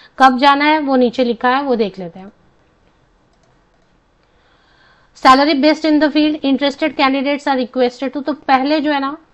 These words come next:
serial number three and five, post graduate teacher and receptionist, admission counselor के लिए आपको सिक्स सितंबर and नाइन सितंबर को walk-in जाना है। तो दो पोस्ट के लिए तो आपको पीजीटी और इसके लिए तो आपको walk-in इंटरव्यू जाना है।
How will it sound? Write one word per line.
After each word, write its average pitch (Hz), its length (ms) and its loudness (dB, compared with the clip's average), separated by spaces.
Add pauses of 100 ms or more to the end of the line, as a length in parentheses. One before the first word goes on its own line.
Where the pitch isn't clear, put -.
(380)
serial 302 440 2
number 311 300 6
three 311 580 0
and 285 200 -2
five, 214 200 2 (120)
post 254 200 4
graduate 269 400 2
teacher 285 400 -4 (300)
and 277 360 0 (920)
receptionist, 285 800 -2 (260)
admission 269 460 2
counselor 254 540 2
के 262 120 0
लिए 254 220 0
आपको 240 300 -2
सिक्स 311 260 -6
सितंबर 302 380 0
and 294 140 0
नाइन 262 240 2
सितंबर 247 480 -4
को 277 140 -2
walk-in 233 380 2
जाना 180 240 -8
है। 196 180 -18 (480)
तो 240 60 -4
दो 240 220 0
पोस्ट 294 340 0
के 294 120 -4
लिए 285 160 -2
तो 277 120 0
आपको 262 300 2
पीजीटी 262 520 -2
और 285 120 0
इसके 254 240 -4
लिए 254 100 0
तो 262 100 -4
आपको 247 300 0
walk-in 233 240 0
इंटरव्यू 254 400 0
जाना 254 280 0
है। 269 200 -6